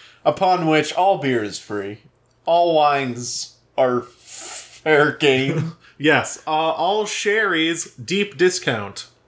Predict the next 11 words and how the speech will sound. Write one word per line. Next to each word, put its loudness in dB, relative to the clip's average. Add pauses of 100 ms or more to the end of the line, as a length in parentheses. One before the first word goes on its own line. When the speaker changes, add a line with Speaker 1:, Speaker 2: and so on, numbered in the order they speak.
(640)
Speaker 1:
Yes, -2
Speaker 2:
Have 2
you 4
Speaker 1:
so 4
Speaker 2:
ever -2
been 0
to 0
deep -2
discount -2
sherries? -2
Speaker 1:
No. 2